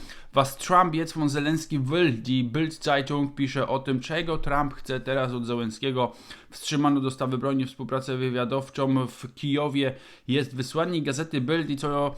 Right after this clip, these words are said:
ciekawe pisze o tym, że co rzeczywiście, e, Ukraińcy myślą o Zełenskim. Pisze też o tym, że jest też, e, krytyka,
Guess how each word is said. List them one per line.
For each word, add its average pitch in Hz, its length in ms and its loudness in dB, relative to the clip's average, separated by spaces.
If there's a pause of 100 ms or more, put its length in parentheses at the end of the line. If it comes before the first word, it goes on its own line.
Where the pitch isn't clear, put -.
(340)
ciekawe 147 400 0
pisze 143 360 -4
o 147 120 0
tym, 143 240 0
że 135 640 4
co 156 280 2
rzeczywiście, 131 560 -4 (280)
e, 127 120 -2
Ukraińcy 147 480 0
myślą 143 500 0
o 127 60 -2
Zełenskim. 170 540 2
Pisze 202 220 -2
też 156 280 -2 (220)
o 185 140 2
tym, 170 280 0
że 151 260 0
jest 170 380 -4
też, - 340 -4
e, 156 160 -2
krytyka, 127 580 -2